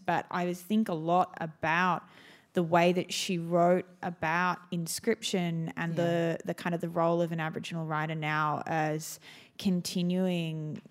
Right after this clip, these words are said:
Speaker 1: continuing tradition, um, with whatever technology and whatever tool we have available.
Speaker 2: At your dis-,
Speaker 1: Yeah.
Speaker 2: yeah, at our disposal. Yeah,
Speaker 1: Mm.
Speaker 2: Auntie Jenny Martiniello, an Arrernte writer and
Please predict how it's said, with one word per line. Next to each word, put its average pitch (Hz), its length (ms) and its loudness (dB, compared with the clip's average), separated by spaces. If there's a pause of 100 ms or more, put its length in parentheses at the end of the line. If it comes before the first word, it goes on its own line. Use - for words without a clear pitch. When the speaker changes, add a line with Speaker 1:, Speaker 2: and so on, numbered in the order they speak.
(100)
Speaker 1:
continuing 208 600 2
tradition, 165 920 -2
um, 160 640 -2 (120)
with 175 680 0 (140)
whatever 196 360 6
technology 180 640 0
and 170 100 -2
whatever 165 240 0
tool 165 320 0
we 160 120 -2
have 156 200 -4
available. 151 460 -4
Speaker 2:
At 170 300 -8
your 170 140 -8
dis-, 170 180 -6
Speaker 1:
Yeah. 147 260 -2
Speaker 2:
yeah, 147 240 -10
at 170 160 -6
our 156 200 -6
disposal. 156 720 -12 (280)
Yeah, 185 240 2
Speaker 1:
Mm. 165 80 -2 (300)
Speaker 2:
Auntie 196 260 0
Jenny 170 340 0
Martiniello, 165 1040 -2
an 160 280 -2 (200)
Arrernte 156 640 -2
writer 151 480 -2
and 147 240 -6